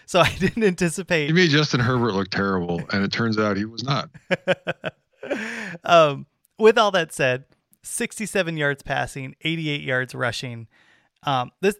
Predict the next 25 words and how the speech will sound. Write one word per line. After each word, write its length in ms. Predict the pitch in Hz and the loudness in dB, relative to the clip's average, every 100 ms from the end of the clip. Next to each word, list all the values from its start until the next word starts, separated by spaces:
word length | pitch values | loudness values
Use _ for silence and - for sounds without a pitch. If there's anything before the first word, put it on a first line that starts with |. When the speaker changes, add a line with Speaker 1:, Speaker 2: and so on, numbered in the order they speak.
| - | -2
Speaker 1:
this 160 | 226 | -4
kinda 220 | - 262 202 | -2 -2 0
reminds 340 | 160 143 143 | 2 0 0
me 80 | 143 | -4
a 80 | 135 | -2
little 180 | 139 | -2
bit 140 | 135 135 | -2 -2
of 100 | 127 | -4
the 80 | 127 | -6
U 160 | 127 | -6
C 200 | 123 135 | -6 -6
L 180 | 120 117 | -4 -2
A, 280 | 117 117 113 - _ _ _ _ - | -2 -4 -6 -12 _ _ _ _ -6
um, 400 | 123 120 123 - _ _ _ _ - - - | -4 -4 -10 -20 _ _ _ _ -20 -16 -8
enlightenment 560 | 160 151 156 151 139 - | -4 -2 -4 -4 -8 -4
that 120 | 127 | -4
I've 160 | 117 | -4
had, 260 | - 120 123 | -6 -8 -4
right, 200 | 131 139 | -4 -4
ag-, 200 | 143 143 | -4 -6
against 540 | 151 147 147 135 - - | -4 -4 -4 -6 -14 -12
Hawaii, 540 | - 147 135 123 123 120 _ _ _ - | -4 0 0 0 -6 -16 _ _ _ -4
where 320 | 160 156 139 | 0 0 -2
good 280 | 123 190 185 | 0 0 0
teams 520 | 190 143 151 - | -2 -4 -6 -12